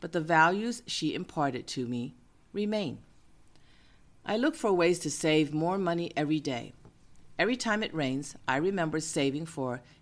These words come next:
any unforeseen emergencies. That was what Grandma Sandy always did,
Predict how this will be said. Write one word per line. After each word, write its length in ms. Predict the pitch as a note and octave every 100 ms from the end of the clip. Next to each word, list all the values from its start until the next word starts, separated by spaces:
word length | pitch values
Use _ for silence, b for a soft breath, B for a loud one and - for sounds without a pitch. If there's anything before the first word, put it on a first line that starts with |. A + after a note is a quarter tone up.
| b
any 300 | D3 E3+ G#3
unforeseen 720 | - D3+ D3+ E3 - C3+ C3+ -
emergencies. 800 | D#3+ D#3+ D#3+ C#3 - - - - B B B B
That 280 | - E3+ G3+
was 180 | D#3 C#3
what 220 | C#3 -
Grandma 320 | C#3+ C3+ B2+
Sandy 440 | B2 D#3 C#3+ C3 A#2+
always 440 | C3 D#3 C3+ A#2+
did, 320 | - A#2 A#2+